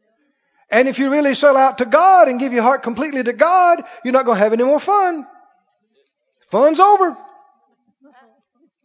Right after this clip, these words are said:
We'll just all stand around, look at each other and go, "Yes. Amen." Sad but true.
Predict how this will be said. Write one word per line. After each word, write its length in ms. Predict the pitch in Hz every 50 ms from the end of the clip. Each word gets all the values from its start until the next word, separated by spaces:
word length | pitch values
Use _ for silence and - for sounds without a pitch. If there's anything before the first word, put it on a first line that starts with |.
| _ _ _ _
We'll 200 | 135 127 151 196
just 160 | 233 208 -
all 160 | 220 240 262
stand 260 | 247 - 262 269 285 285
around, 180 | 294 294 285
look 140 | 294 320 320
at 80 | 320 311
each 160 | 294 - 269
other 160 | 262 240 254
and 80 | 247 226
go, 200 | 220 202 156 - _ _ _ _ -
"Yes. 800 | 123 123 123 131 139 147 156 165 160 156 - - - - - _ _ _ _ _ _ - - 339 403 453 - 440 415 - - - - - - - - - - - - - -
Amen." 1300 | 151 165 180 190 208 214 220 233 233 240 240 226 196 175 160 147 139 135 127 127 120 120 117 120 117 120 - - - _ - - - - - - - - - - _ _ - - _ - - _ _ _ - _ _ _ _ _ _ _
Sad 840 | - - - - 127 120 131 143 151 151 160 165 170 175 185 180
but 160 | 185 214 214 -
true. 460 | - 156 151 151 147 147 147 143